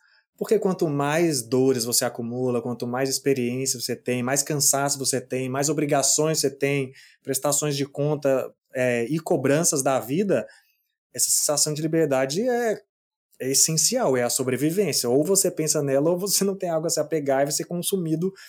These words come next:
pelo sistema, pelo trabalho, pela saúde mental, como você tá falando. Então, assim, o anime, ele acaba, é, essa leveza que ele coloca, assim, pô, é só uma criança sendo livre pra fazer o que ela quiser e o ambiente inteiro ao redor dela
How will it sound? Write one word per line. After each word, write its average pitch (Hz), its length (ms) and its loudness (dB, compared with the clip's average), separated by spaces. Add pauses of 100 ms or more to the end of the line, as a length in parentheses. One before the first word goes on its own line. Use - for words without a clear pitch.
(120)
pelo 170 180 -2
sistema, 156 640 2
pelo 147 220 0
trabalho, 139 580 0
pela 151 340 -2
saúde 151 380 -2
mental, 151 420 -4
como 131 120 -16
você - 60 -8
tá 135 100 -8
falando. 139 360 -6 (420)
Então, 156 200 -4
assim, 170 400 0 (500)
o 156 160 4
anime, 156 360 4
ele 196 160 6
acaba, 180 540 2
é, 147 260 2
essa 151 200 6
leveza 147 640 4
que 139 100 -2
ele 127 80 0
coloca, 156 460 0
assim, 147 200 -2 (300)
pô, 175 240 4
é 147 140 2
só - 200 4
uma 214 140 0
criança 165 720 0
sendo 143 640 -2 (260)
livre 139 460 0
pra 139 140 -2
fazer 131 260 -2
o 127 40 -6
que 131 100 -8
ela 135 100 -4
quiser 135 540 -2 (260)
e 143 100 2
o 156 60 4
ambiente 160 520 0
inteiro 202 420 4
ao 165 80 2
redor 135 320 -2
dela 147 400 2